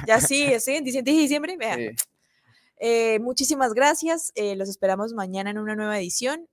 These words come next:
Speaker 1: Eh, gracias a ustedes por acompañarnos, señor Sergio, señor Néstor.
Speaker 2: Gracias a ti, Tatiana. Nos veremos mañana, si Dios lo permite.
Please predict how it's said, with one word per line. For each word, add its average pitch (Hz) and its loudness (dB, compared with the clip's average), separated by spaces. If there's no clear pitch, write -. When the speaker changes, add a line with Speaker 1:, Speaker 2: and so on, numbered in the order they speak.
Speaker 1:
Eh, 180 -8
gracias 185 -6
a 190 -4
ustedes 196 -8
por 190 -6
acompañarnos, 190 -6
señor 185 -8
Sergio, 214 -2
señor 185 -8
Néstor. 240 -4
Speaker 2:
Gracias 151 4
a 139 2
ti, 151 0
Tatiana. 180 2
Nos 143 -4
veremos 143 4
mañana, 143 2
si 143 0
Dios 135 4
lo 139 4
permite. 123 -4